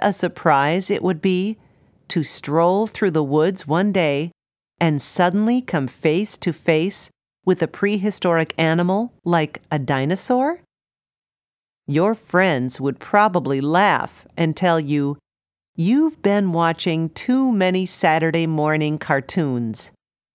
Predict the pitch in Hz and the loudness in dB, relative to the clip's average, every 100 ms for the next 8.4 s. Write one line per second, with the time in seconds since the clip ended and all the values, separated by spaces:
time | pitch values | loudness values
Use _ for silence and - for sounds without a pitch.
0 | _ _ _ - 175 185 202 254 277 - | _ _ _ -2 2 4 4 2 0 -4
1 | - 214 185 190 - 185 170 156 139 165 | -4 -2 -2 -4 -2 0 2 0 0 0
2 | 170 175 139 - 131 120 127 - - 147 | 2 2 -2 -2 -2 -2 -4 -2 0 0
3 | 139 170 - - 127 165 180 147 113 110 | 0 -2 -2 -4 0 2 2 0 -2 -6
4 | - 127 170 165 110 95 - _ _ _ | -6 -2 0 0 -4 -8 -18 _ _ _
5 | _ _ _ - 165 202 - - 269 339 | _ _ _ -4 -2 -2 -4 0 0 0
6 | - - 254 - 160 139 120 135 - _ | -4 -2 0 0 0 0 -2 -4 -8 _
7 | _ - 139 208 269 302 - 233 - - | _ -16 -4 0 0 -2 -2 -2 -2 0
8 | 165 156 165 | 0 2 -2